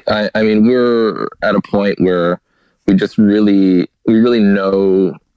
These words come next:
each other, you know, like, Jesse and I really, you know, we're like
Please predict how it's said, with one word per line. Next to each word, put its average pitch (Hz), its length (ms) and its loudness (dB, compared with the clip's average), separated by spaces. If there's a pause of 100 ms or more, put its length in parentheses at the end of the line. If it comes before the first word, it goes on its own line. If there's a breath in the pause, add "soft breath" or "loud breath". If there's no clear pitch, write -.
(120)
each 101 260 0
other, 98 360 0
you 95 80 -2
know, 90 180 -4
like, 85 160 -2
Jesse 101 240 -4
and 95 60 0
I 90 80 -2
really, 87 460 2
you 60 840 0
know, 85 180 -2
we're 98 140 0
like 95 180 -4